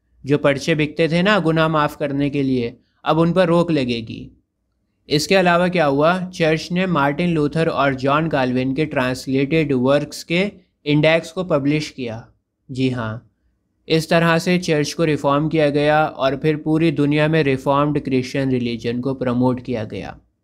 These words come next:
इग्नाटियस लोयोला हुआ करते थे,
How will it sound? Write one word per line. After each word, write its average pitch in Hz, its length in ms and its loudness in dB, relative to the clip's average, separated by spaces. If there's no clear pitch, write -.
इग्नाटियस 160 680 0
लोयोला 143 440 2
हुआ 143 260 2
करते 123 480 -6
थे, 160 200 0